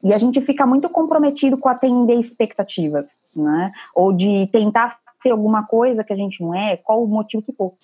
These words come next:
Então, boa parte das vezes a gente responde quando a gente é mais jovem o teste do M B T I, porque a gente, na verdade, a gente,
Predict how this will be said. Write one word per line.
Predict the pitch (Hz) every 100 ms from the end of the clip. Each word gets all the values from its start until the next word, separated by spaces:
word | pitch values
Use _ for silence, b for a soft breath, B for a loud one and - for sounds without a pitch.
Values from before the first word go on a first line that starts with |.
| -
Então, | 190 214 208
boa | 262
parte | - 294 277
das | 240 247 226 202
vezes | 214 208
a | 202
gente | 214 214
responde | 202 - - 254 339
quando | 311 254
a | 220
gente | 226 214
é |
mais | 208 185
jovem | 185 180 175
o | 170 165
teste | 196 190 196
do | 175
M | 175 165
B | 165
T | 156
I, | 180 240 254 _ _ -
porque | 208
a | 226
gente, | 233 247 247
na | 247
verdade, | 254 233 233
a | 240
gente, | 269 262